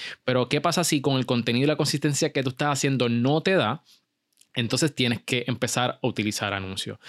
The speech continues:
Entonces comienza utilizando anuncios sobre temas específicos que sean sumamente relevantes para el tipo de audiencia que tú quieres. Y de esa manera, cuando tú crees esos anuncios con tus piezas de contenido, los dirija al target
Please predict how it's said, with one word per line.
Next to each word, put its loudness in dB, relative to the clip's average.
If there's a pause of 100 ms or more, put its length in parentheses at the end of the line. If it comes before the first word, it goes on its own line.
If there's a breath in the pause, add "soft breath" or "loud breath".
Entonces -4
comienza 2
utilizando 2 (280 loud breath)
anuncios 4
sobre -2 (100)
temas 2
específicos 0 (240 loud breath)
que -2
sean 2
sumamente 2
relevantes 2 (160)
para 0
el -4
tipo 0
de 4
audiencia 2
que -2
tú -2
quieres. -6 (340 loud breath)
Y 2
de 4
esa 0
manera, 4
cuando 2
tú 2
crees 2
esos 0
anuncios 2
con -2
tus -4
piezas -2
de 0
contenido, 0 (420 loud breath)
los 2
dirija 4
al -2
target 0